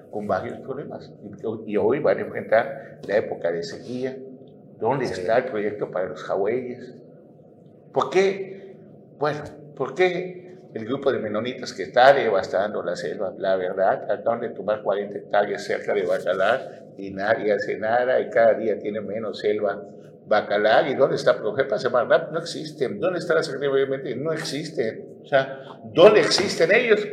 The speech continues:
Speaker 1: Donde pueden sacar raja económica, donde hay el cambio de los hoteles, que la, que los permisos, todo eso. Y si usted va a Semarnap, hay que construir, por decir algo, un muelle, inmediatamente le dicen, ¿sabes qué?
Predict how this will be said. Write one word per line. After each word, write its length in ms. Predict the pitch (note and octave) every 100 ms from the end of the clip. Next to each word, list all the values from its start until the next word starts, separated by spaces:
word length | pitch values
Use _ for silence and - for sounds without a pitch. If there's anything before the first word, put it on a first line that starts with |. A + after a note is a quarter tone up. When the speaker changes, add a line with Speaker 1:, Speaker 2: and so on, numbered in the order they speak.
| -
Speaker 1:
Donde 600 | - A2+ A2 G#2+ G#2 G#2+ -
pueden 640 | B2+ C3+ C#3+ C#3 - - -
sacar 640 | - A#2 G2 A2+ B2 - -
raja 600 | G2 G2+ G2+ F#2+ F#2+ - - -
económica, 840 | G2+ - G#2 E2+ E2+ D2+ - - -
donde 360 | G#2 A#2 A2+
hay 220 | A2+ B2 A#2+ - - -
el 160 | A#2+
cambio 340 | - A#2+ A2 G#2
de 160 | G2 G2+ - -
los 240 | G2+ G2 G#2
hoteles, 800 | G2+ B2 A#2+ A#2 A#2+ A#2+ A#2
que 160 | A#2 A#2
la, 120 | A2 G#2+
que 680 | G#2+ G#2 G#2+ G#2 - A#2 A2
los 200 | G#2 -
permisos, 760 | A2 G#2 C3+ C3+ - B2 -
todo 720 | - G3+ G#3+ E3+ - - - -
eso. 260 | G#2+ - - - -
Y 120 | C#3+
si 160 | D3 F#3+
usted 260 | F3 F#3+ G#3+
va 140 | F#3 F#3
a 40 |
Semarnap, 440 | - D3+ C3 G#2 -
hay 200 | B2 B2
que 320 | E3 E3 D#3
construir, 420 | C#3 - C#3+ C#3+
por 120 | C#3
decir 180 | A#2+ C3
algo, 180 | B2+ C#3
un 80 | D#3
muelle, 720 | G3+ A#3+ G#3+ - - - - -
inmediatamente 580 | C3+ D3+ D3 C3+ C3+
le 100 | A#2+ A2+
dicen, 200 | A2 A#2
¿sabes 320 | F3 F#3+ B2+
qué? 560 | F#3 G#3 - - -